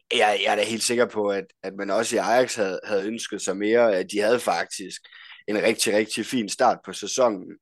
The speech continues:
Øh, kørt Horsens helt ud af hallen på, på udebane og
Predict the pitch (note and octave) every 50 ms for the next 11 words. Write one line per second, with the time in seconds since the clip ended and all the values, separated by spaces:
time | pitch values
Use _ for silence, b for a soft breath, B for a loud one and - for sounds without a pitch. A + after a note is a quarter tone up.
0 | - F2+ F#2+ F#2 F#2 F#2 F#2 E2+ E2 - B B B B B B B _ _ -
1 | - A#2 G#2+ G2+ A2+ - A#2 A#2 - B2 G#2+ - - B2 A#2 G#2+ A2 A2+ A2+ G#2
2 | G2 G2+ A2+ A2+ A2 G2+ G2 F#2 - G2 F#2 F2+ F2+ F2 F2 - G#2 G#2 G#2+ A#2
3 | A#2 A2 A#2 G2+ F#2 F#2 F#2 F#2 G2 F#2 F2 E2 D#2+